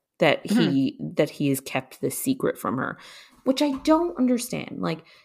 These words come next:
Speaker 1: you're with a vampire. You know he's fifteen hundred years old. He's, like, what, do you expect, like, him to give you a historical readout of his entire life?
Speaker 2: Really, though. And, like, especially a, a secret society,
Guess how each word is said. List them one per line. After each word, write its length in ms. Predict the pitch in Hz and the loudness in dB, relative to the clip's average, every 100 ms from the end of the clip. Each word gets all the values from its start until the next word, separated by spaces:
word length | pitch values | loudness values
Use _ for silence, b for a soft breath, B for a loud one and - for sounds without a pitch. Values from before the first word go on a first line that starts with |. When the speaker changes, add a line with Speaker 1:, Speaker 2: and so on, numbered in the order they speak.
| b - | b 0
Speaker 1:
you're 240 | 202 233 | 6 6
with 220 | 208 269 | 6 4
a 60 | 370 | 4
vampire. 560 | 269 190 170 131 104 - | 4 4 2 -2 -4 -4
You 180 | 170 202 | 2 4
know 280 | 190 190 262 | 6 4 4
he's 200 | 320 330 | 4 4
fifteen 320 | 254 247 226 | 0 2 4
hundred 280 | 208 175 151 | 4 0 0
years 200 | 151 135 | 0 0
old. 260 | - - _ _ _ _ | -4 -8 _ _ _ _
He's, 280 | - 269 302 277 - - | 0 2 2 -4 -12 -2
like, 220 | 294 311 - | -2 -2 -4
what, 240 | - - 226 | -4 -4 4
do 100 | 269 | 6
you 240 | 247 285 | 6 4
expect, 640 | 320 - - - 262 311 - 622 | 0 -4 -8 -2 0 -2 -6 -4
like, 300 | 294 294 - - - | 2 2 0 -14 0
him 220 | 262 254 | 4 6
to 120 | 247 | 4
give 280 | 208 175 190 | 2 4 4
you 180 | 208 226 | 4 4
a 60 | 208 | 4
historical 880 | 214 208 - 175 175 196 - 220 | 2 -2 0 2 2 2 2 2
readout 520 | 160 151 151 233 302 339 | 2 0 0 0 0 0
of 120 | 311 | 0
his 160 | 254 | 2
entire 480 | 226 214 170 143 156 | 2 0 0 0 2
life? 520 | 160 123 254 415 - _ _ - | 2 2 2 0 -2 _ _ 0
Speaker 2:
Really, 280 | 196 180 | 2 4
though. 300 | 147 143 139 160 - | 2 0 -2 -6 2
And, 160 | 208 220 | 4 6
like, 160 | 202 | 4
especially 500 | 196 202 196 - 233 | 4 2 2 4 4
a, 180 | 196 160 - b b b - | 4 2 -4 b b b 0
a 80 | 175 | 2
secret 580 | - - 180 170 - - | 2 2 0 2 0 0
society, 840 | 170 - 120 135 156 202 254 269 | -2 2 4 4 4 2 0 -4